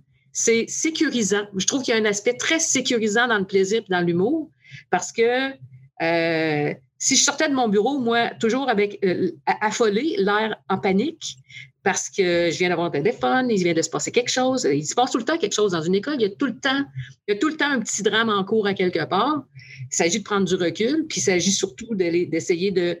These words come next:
sécuriser, sécuriser les autres. Puis des fois, de dire,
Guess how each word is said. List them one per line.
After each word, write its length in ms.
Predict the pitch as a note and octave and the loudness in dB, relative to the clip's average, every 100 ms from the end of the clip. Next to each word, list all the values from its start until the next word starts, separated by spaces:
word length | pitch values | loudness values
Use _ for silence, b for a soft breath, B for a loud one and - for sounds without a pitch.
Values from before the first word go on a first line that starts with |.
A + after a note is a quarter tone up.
| - | -10
sécuriser, 600 | - - G3 G#3+ F#3+ F#3+ G3+ | -10 -4 -2 0 2 0 -2
sécuriser 600 | - - G3+ F#3+ F3+ G#3 | -4 -4 0 0 0 0
les 240 | F#3+ E3 | 0 0
autres. 260 | A#3+ E4 - | 0 -2 -4
Puis 80 | G3+ | 0
des 120 | G#3 | 2
fois, 160 | G#3 C#4+ | 0 0
de 120 | G#3+ | 0
dire, 400 | F#3 B3 C4+ C4 | 2 0 0 -2